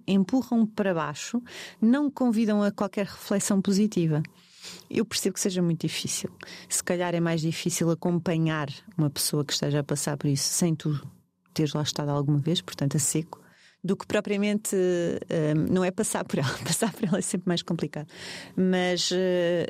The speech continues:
é mais fácil a autoajuda do que a ajuda de quem está ao lado, eh, muitas vezes. Para responder à tua pergunta, eu acho que aquilo que me fez, que me tirou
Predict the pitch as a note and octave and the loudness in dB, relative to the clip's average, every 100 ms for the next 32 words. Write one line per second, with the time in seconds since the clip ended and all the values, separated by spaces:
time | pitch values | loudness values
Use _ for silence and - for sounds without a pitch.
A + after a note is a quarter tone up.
0 | - - F#3 F#3 - G3 G3 F#3+ F#3 F#3+ | -4 -2 0 0 -2 -4 -2 0 0 0
1 | G3 F#3 F3+ F#3 F3+ E3+ F3 F3 E3+ E3+ | 2 2 2 2 0 0 -2 0 0 0
2 | D#3+ E3+ D#3+ - E3 - E3 D#3+ D#3+ D#3+ | 2 2 0 -2 -2 -2 -2 0 0 0
3 | D3+ D#3 D3+ - - D3+ F3 F3 F3 D3 | -2 -2 -2 -2 -2 2 2 2 0 0
4 | B2+ - - - - - - - - B3 | -4 -4 -6 -6 -10 -12 -14 -16 -4 -2
5 | B3+ - C#4 C4 B3+ B3+ B3+ A#3+ B3 F#3+ | -2 0 2 4 2 2 0 2 0 2
6 | E3 D#3+ D3+ - A3 A3 A#3 - - G#3+ | 2 2 -2 2 2 2 0 -2 0 0
7 | G#3 - - G3+ - A3 - - G3 F#3 | 0 -4 -2 -2 0 -2 -2 2 6 6
8 | F#3 F3 F3 E3 E3 - - - - - | 4 2 2 0 -2 -6 -8 -8 -12 -14
9 | - F#3+ E3+ E3 - - G3+ G3 - A3+ | -2 0 0 0 -4 0 2 4 4 4
10 | F#3+ A3 | 4 0